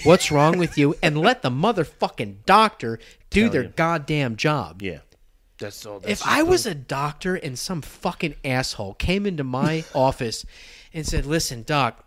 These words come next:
Speaker 1: so, uh, I was watching the, uh, Washington and Tampa Bay game.
Speaker 2: Good game.
Speaker 1: And, uh, this ad came on about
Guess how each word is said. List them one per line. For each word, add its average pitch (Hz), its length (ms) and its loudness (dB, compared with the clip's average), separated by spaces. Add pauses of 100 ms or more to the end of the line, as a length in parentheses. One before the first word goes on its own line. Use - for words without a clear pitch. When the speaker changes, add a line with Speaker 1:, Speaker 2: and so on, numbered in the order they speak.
(140)
Speaker 1:
so, 131 380 0
uh, 123 380 -2 (200)
I 143 80 -4
was 131 160 -4
watching 143 560 0
the, 113 220 -2
uh, 104 200 -8 (300)
Washington 123 580 -6
and 104 140 -8
Tampa 120 280 -4
Bay 117 280 -4
game. 95 300 -12 (260)
Speaker 2:
Good 95 160 -12
game. 98 320 -6 (500)
Speaker 1:
And, 139 340 2
uh, 127 200 -2
this 147 220 0
ad 185 260 2
came 143 300 -2
on 143 200 2
about 113 340 -2